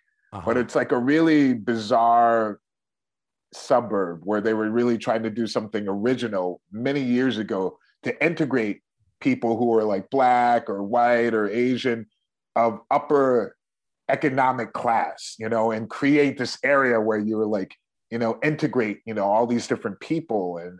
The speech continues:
Speaker 2: uh, and it worked, you know, it was something very new that happened. It started in the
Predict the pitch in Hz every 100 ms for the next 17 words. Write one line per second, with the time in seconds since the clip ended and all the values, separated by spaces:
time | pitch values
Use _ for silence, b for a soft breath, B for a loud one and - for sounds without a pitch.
0 | - 101 98 92 - _ _ - 175 202
1 | 147 185 220 120 147 135 135 131 165 180
2 | - - 147 160 165 135 139 180 180 123
3 | 98 - 113 127 123 131 120 104 _ 107
4 | - 151 135 131 123